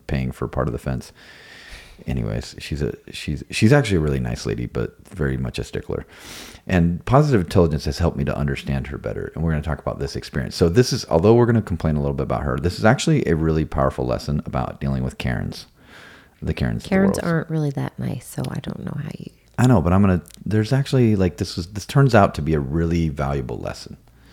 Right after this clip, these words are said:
Speaker 1: So it sounds like we're just whining, but we're actually gonna talk about the really valuable lesson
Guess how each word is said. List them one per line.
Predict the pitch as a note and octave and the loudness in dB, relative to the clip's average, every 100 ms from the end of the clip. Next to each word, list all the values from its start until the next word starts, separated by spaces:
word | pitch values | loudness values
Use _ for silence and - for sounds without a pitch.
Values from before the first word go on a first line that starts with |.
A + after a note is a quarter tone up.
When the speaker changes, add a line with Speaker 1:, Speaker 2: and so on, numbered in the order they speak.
| - - - - _ _ | -20 -20 -20 -20 _ _
Speaker 1:
So | - A#1+ | -6 -6
it | - | -2
sounds | F2+ | 0
like | F2 D2+ | 0 -2
we're | |
just | B1 - | -4 -6
whining, | A#1 A1+ G1+ C#2+ - - | -8 -8 -10 -12 -16 -8
but | A#1 - - _ - | -6 -6 -10 _ -8
we're | C2 | -6
actually | A#1+ C2+ | -4 -6
gonna | - | -6
talk | - | -6
about | - - | -8 -10
the | G1+ | -10
really | G1+ G1+ | -8 -8
valuable | - G1+ G1+ G1+ | -8 -10 -8 -10
lesson | - - - | -12 -14 -18